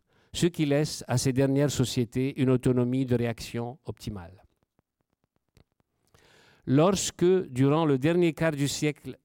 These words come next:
du, le dernier quart du dix-neuvième siècle, pardon, l'Europe industrielle entreprend de domestiquer toutes ces sociétés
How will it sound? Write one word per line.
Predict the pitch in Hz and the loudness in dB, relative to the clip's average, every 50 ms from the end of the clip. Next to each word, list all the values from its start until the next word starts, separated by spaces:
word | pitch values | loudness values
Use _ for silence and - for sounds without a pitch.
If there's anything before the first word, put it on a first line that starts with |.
| _ _ _ | _ _ _
du, | 123 113 110 117 113 113 _ _ _ - - _ - 185 170 175 _ _ _ - | -18 -10 -6 -6 -6 -6 _ _ _ -20 -20 _ -20 -20 -20 -20 _ _ _ -8
le | 113 | -2
dernier | 120 151 160 156 156 143 | 0 2 2 4 2 2
quart | - 151 156 151 | 2 2 0 0
du | 135 131 | 0 -2
dix-neuvième | 120 123 135 123 127 143 143 135 120 131 120 113 | -4 -2 -2 0 2 2 2 2 0 -2 -2 -2
siècle, | - - 117 135 151 - 127 - | -4 -8 -10 -10 -12 -16 -20 -14
pardon, | - 98 90 - - - _ _ _ _ _ _ - - - - - - | -14 -14 -14 -14 -18 -20 _ _ _ _ _ _ -20 -20 -20 -14 -4 0
l'Europe | 127 143 143 151 170 170 - - | 2 4 4 4 4 2 0 -2
industrielle | 143 139 139 135 139 123 - 139 127 139 147 151 151 147 139 - - | -2 -2 -2 -2 -2 -4 -2 -2 0 0 0 0 0 -2 -4 -6 -2
entreprend | 127 135 120 - 131 135 110 - 135 143 147 143 | -2 -2 0 0 0 0 0 0 0 2 2 2
de | 135 131 | 2 0
domestiquer | 120 123 151 156 151 139 - - 135 120 - 143 127 | 2 2 2 2 2 2 0 -4 -6 -4 -2 -2 -2
toutes | - 160 160 - | 0 0 -2 0
ces | - 143 | 0 -2
sociétés | 120 - 127 113 - - 110 104 - 120 117 - | 0 0 -2 -4 -2 -4 -6 -6 -6 -10 -12 -12